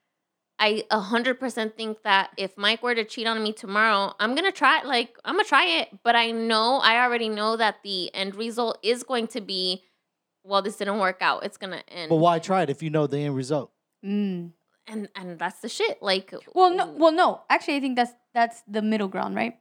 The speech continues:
Speaker 3: 'Cause you
Speaker 1: Mm-hmm.
Speaker 3: were raised by scorned women.
Speaker 1: Mm-hmm.
Speaker 3: So your immediate response should have been,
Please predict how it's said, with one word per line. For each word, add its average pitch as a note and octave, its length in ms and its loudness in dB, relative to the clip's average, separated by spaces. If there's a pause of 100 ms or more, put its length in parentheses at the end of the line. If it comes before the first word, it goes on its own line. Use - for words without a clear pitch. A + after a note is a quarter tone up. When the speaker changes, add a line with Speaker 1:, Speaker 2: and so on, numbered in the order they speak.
(200)
Speaker 3:
'Cause G#3+ 200 -2
you A#3+ 60 4
Speaker 1:
Mm-hmm. B3 80 4
Speaker 3:
were A3 80 2
raised A#3+ 320 0
by G3+ 300 4 (420)
scorned F#3+ 400 0
women. G3+ 340 0 (160)
Speaker 1:
Mm-hmm. G3+ 500 -4 (380)
Speaker 3:
So A#3 200 0
your A#3 280 2
immediate C#4 720 2
response B3+ 600 -2 (340)
should - 480 2
have B3+ 180 2
been, G3+ 400 -2